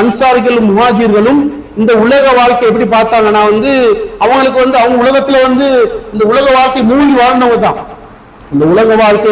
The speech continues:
வந்து அவங்க வந்து அவங்க அந்த உலகத்தை வந்து இன்பகரமா கழிச்சவங்க. அவங்களுக்கு இந்த மார்க்கம் கிடைச்ச பிறகு அந்த மறுமை வாழ்க்கை தான் நிரந்தரமானதுன்னு அவங்க பாக்குறாங்க. இந்த உலகத்துல நிரந்தரம் இல்ல,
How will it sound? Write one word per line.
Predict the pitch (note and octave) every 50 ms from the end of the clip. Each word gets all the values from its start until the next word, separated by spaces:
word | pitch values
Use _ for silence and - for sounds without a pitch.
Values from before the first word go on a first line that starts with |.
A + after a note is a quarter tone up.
| G3+ G#3+
வந்து | G#3 G#3 G#3+ B3+ C4 A#3+ G#3+ - A3 G3+ - G#3+ - - E3
அவங்க | G3+ A3 A3 A3 A3+
வந்து | A3+ A3+ C4 B3 B3 A#3 A3
அவங்க | G3 G3+ A3+ A3+
அந்த | G#3+ G3+ F#3 F3 G3 G3
உலகத்தை | A#3 B3 A#3+ A#3+ A#3+ B3 A3+ A3+
வந்து | B3 B3 A#3 G#3+
இன்பகரமா | B3+ C4 C4+ C#4 A3 B3 B3 B3 B3+ B3+ B3
கழிச்சவங்க. | A#3 G#3+ - A#3 A3+ G3 F3 G3+ F#3+ E3 - - - - - - - -
அவங்களுக்கு | G#3+ B3+ B3+ B3 B3 - A#3+
இந்த | A#3 A3+ G#3 G#3+
மார்க்கம் | A3 B3+ C4+ - - C4 A#3 G#3+
கிடைச்ச | A3 A#3 A3 - A#3 F#3 -
பிறகு | G3 F#3 F3 A3 C4+ D4+ D4 - - - - - - F#3
அந்த | G#3 G#3+ G3 F#3+ F#3+
மறுமை | G3+ A#3 C#4 E4 D#4+ D#4 D#4 C#4+ C4 A#3+ A3+
வாழ்க்கை | A#3 A#3+ C4 B3 - B3 B3 A3+ F#3+
தான் | B3 B3 A3+ G#3+
நிரந்தரமானதுன்னு | A3 A#3+ A#3+ A#3 A#3+ A3+ G#3 G#3 G#3 G3+ F#3+ G3+ A3 C4
அவங்க | B3 B3 A#3+ - A3+ A#3+
பாக்குறாங்க. | C4+ - C4+ B3+ A#3 F#3+ E3+ D#3 C3 - - - - - - - - - - - - - -
இந்த | C#3+ E3 F#3+ G3
உலகத்துல | G#3+ B3 B3+ B3+ B3+ - B3 A#3 G#3+ G#3+
நிரந்தரம் | A#3+ B3+ B3 B3 A#3 A#3 A3 A3 A3
இல்ல, | A3 G#3+